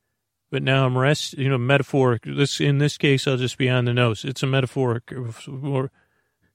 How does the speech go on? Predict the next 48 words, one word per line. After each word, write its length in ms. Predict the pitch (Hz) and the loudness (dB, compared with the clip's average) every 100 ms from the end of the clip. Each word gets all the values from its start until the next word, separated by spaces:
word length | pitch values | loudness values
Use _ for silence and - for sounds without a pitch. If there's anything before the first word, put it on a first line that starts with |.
| _ _ _ - | _ _ _ -8
it's, 300 | 110 - 147 | -8 -4 -2
it's 640 | 107 - _ _ - - | -2 -6 _ _ -12 0
not 180 | 185 190 | 4 6
a 40 | |
metaphorical 640 | 147 151 143 156 120 - 127 | 6 4 4 2 2 0 -2
slide 420 | - 131 131 123 | 0 4 4 4
rule. 240 | 123 123 | 2 -2
The 120 | 120 | -4
slide 360 | 113 147 139 143 | -4 0 2 2
rule's 300 | 139 127 - | 2 0 0
a 20 | |
metaphor. 880 | 120 127 127 123 127 120 120 123 123 _ _ _ _ _ _ _ _ | -2 2 2 0 -4 -4 -4 -4 -6 _ _ _ _ _ _ _ _
That's 280 | 143 151 - | 2 2 4
another 260 | 156 147 127 | 6 6 6
book 300 | 123 156 - | 4 4 4
title, 340 | 131 117 117 | 2 2 0
though. 260 | 123 117 123 | 0 0 0
I 200 | 131 123 | 0 2
mean, 180 | 123 | 2
we 120 | 127 127 | 2 0
just 160 | 117 | 0
walked 300 | 143 135 123 | 2 2 4
right 160 | 131 123 | 2 4
into 220 | 135 143 | 4 2
that. 140 | 127 | 0
The 60 | 127 | 0
metaphorical 680 | 131 135 131 147 131 - 127 | 0 2 2 2 2 -2 -12
slide 420 | - 147 139 135 | -6 -2 0 0
rule. 400 | 123 117 123 113 _ _ _ _ _ _ _ _ _ _ _ | -2 -6 -8 -12 _ _ _ _ _ _ _ _ _ _ _
A 100 | 131 | -6
guide 400 | 127 131 127 139 | 4 6 8 6
to 60 | 127 | 4
making 380 | 135 147 139 127 | 4 4 2 2
metaphors 640 | 131 135 - 143 135 131 | 4 4 4 4 4 4
that 140 | 135 123 | 2 2
really 460 | 131 135 131 131 | 2 4 4 4
are, 360 | 135 135 127 131 | 2 2 2 0
uh, 180 | 135 135 | 0 2
only 440 | 135 135 131 131 | 2 2 4 2
useful 520 | 131 135 - 139 135 | 0 -2 -4 0 2
in 160 | 131 131 | 4 4
making 340 | 131 131 143 | 2 0 0
a 40 | 135 | -2
sleep 320 | - 143 139 | 0 -2 0
pot. 200 | 131 127 | -4 -4
My 140 | 135 131 | 0 2
life 300 | 139 139 - | 4 4 0
story. 640 | - 151 139 120 127 117 | -2 2 4 2 -2 -10